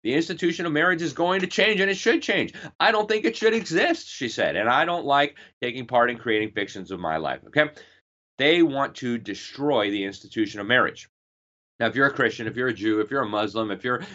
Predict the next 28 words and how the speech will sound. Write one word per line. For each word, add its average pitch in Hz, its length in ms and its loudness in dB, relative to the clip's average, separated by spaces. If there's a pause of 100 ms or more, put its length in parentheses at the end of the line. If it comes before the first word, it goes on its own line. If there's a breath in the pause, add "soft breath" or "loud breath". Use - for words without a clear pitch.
(140)
uh, 101 300 2
you 113 80 -2
know, 104 80 2
any, 117 240 0
any 131 180 0
range 113 400 0
of 87 140 -2
religions, 101 440 0
you 117 80 -2
recognize 120 500 2
that 95 200 -4
God 143 400 4
ordained 104 560 -2
the 92 200 -4
institution 92 680 -8
of 82 240 -4
marriage, 85 440 -2
right? 101 220 0 (260 loud breath)
Um, 95 540 4
marriage 143 640 2
is 113 260 2 (320 loud breath)
the, 95 600 2
the 104 120 0
institution 117 680 -2
in 101 120 0
which 107 200 2
a 90 60 -4
family 127 600 0